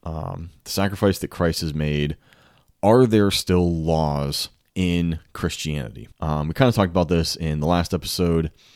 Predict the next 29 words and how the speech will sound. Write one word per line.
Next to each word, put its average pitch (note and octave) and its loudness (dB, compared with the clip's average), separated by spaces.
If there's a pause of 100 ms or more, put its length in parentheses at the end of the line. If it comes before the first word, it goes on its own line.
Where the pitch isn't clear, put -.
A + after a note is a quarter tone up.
(120)
There's F2 0
an F2+ 0
amount A2+ 4
of F2+ -2
law E2 0 (240)
that E2+ 0
is E2 0
just E2 -2
a, D2+ -6 (360)
almost G2+ 2
like F#2+ 2
a F2 0
law E2+ 2
of D#2 -2
physics D2+ -6
kind D#2 -6
of D#2 -6
thing, C#2+ -6
where C#2+ -4
there's, D2 -4
there's D2+ -4 (840)
ways A2+ 8
that F#2 2
God F#2 4
made F2 2
the E2+ 2
world D#2+ 2
to E2 -2
work E2 2